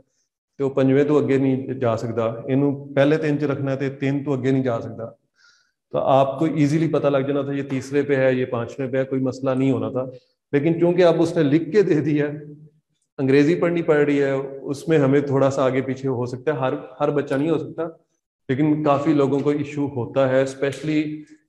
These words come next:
एक नर्वस आपका ब्रेकडाउन तो नहीं, लेकिन एक नर्वस फेड, ब्रेन फेड जिसे आप कहते हैं, वो जरूर होता है।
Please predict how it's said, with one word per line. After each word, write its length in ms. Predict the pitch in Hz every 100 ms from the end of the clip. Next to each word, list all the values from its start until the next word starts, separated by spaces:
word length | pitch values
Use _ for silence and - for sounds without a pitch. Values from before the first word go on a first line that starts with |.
| 135
एक 160 | 139 147
नर्वस 520 | 143 151 143 156 -
आपका 440 | 151 139 151 143 131 - - - -
ब्रेकडाउन 480 | 123 147 147 156 156
तो 80 | 160
नहीं, 160 | 170
लेकिन 320 | 156 143 151 147
एक 240 | 147 135
नर्वस 380 | 135 143 143 143 -
फेड, 480 | 139 139 135 135 117
ब्रेन 220 | 135 143
फेड 280 | 139 135 131
जिसे 180 | 127 131
आप 160 | 123 -
कहते 200 | 123 139
हैं, 60 |
वो 140 | 135 139
जरूर 260 | 123 131
होता 200 | 135 -
है। 100 | 127